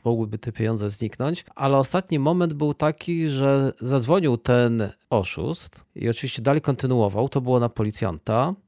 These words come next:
a ona już udała się na komisariat w tym czasie. I kiedy ten oszust zadzwonił, ona, będąc na komisariacie, mówi: „O, dobrze, że pan dzwoni, bo ja już właśnie jestem na policji, tak jak pan mi tam radził.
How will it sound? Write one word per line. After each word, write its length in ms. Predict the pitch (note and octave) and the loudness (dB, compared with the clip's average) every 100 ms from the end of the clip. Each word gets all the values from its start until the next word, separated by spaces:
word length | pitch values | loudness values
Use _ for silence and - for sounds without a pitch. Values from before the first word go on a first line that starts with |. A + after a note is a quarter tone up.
| _ _ | _ _
a 180 | A2 B2+ | 2 4
ona 280 | G3 D#3 | 4 4
już 340 | B2 C3+ D#3+ - | 4 4 0 -2
udała 340 | C#3+ C#3+ D3+ D#3 | 0 2 2 2
się 120 | D3+ | -2
na 100 | D#3 | -2
komisariat 760 | - E3 D#3+ - F3 G#2+ F2 | -2 -2 -2 2 4 4 0
w 60 | - | -8
tym 160 | E2+ D#2+ | -10 -6
czasie. 480 | - F2 - G2+ D#3+ _ _ - | -6 -6 -4 -6 -6 _ _ -10
I 100 | B2+ | -6
kiedy 220 | D3+ D3 | -2 0
ten 300 | C#3 C#3+ C#3 B2 | 0 0 0 0
oszust 340 | D#3 E3 B2 | 0 0 0
zadzwonił, 680 | A#2+ A#2 A#2 G2+ G2 A#2+ F#3 - | 2 2 2 2 0 -4 -4 -6
ona, 220 | C3 B2 | 0 2
będąc 320 | A#2 D3 C#3 | 2 0 0
na 80 | C#3 | -2
komisariacie, 840 | - C3 - A#2+ A2+ A#2 - E3 D3+ | 0 -2 0 2 4 2 2 0 2
mówi: 520 | C#3 C#3+ C3+ D3 C#3 _ | 0 -2 0 -2 -2 _
„O, 280 | - F#3+ C3 | 2 6 6
dobrze, 280 | A2+ F3+ E3+ | 6 4 4
że 120 | E3+ | 0
pan 340 | - D#3 C#3+ | 2 0 0
dzwoni, 480 | B2+ B2 E3+ F3+ D3+ C3+ - B2+ | -2 2 4 4 2 -4 -8 -2
bo 180 | B2 | 2
ja 120 | C3 C3+ | 4 4
już 180 | C3+ | 2
właśnie 300 | B2+ C#3+ - | 0 -2 0
jestem 300 | C#3 C#3 C3+ | -2 0 0
na 100 | C3+ | 0
policji, 520 | B2+ C3 B2+ F#3+ - C3 | 0 2 2 2 -2 -4
tak 160 | A#2+ | -2
jak 120 | A#2 | -4
pan 220 | - A#2 A2 | -2 -2 -2
mi 60 | |
tam 200 | G#2+ D#3 | -2 0
radził. 360 | A3 A3 D#3+ | 2 4 2